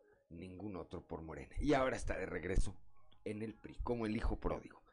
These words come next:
Pero bueno, de eso platicaremos más adelante. Son las siete de la mañana con treinta y dos minutos, como todos los jueves,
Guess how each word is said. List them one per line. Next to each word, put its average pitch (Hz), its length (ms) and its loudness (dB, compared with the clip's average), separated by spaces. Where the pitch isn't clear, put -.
Pero 160 180 8
bueno, 156 240 8
de 240 100 10
eso 220 180 8
platicaremos 123 640 6
más 110 160 4
adelante. 95 380 6
Son 180 180 8
las 170 120 8
siete 165 240 10
de 147 80 10
la 127 100 8
mañana 160 280 6
con 139 160 4
treinta 123 260 6
y 123 40 10
dos 151 160 8
minutos, 156 420 4
como 135 340 4
todos 175 320 8
los 156 200 8
jueves, 160 440 10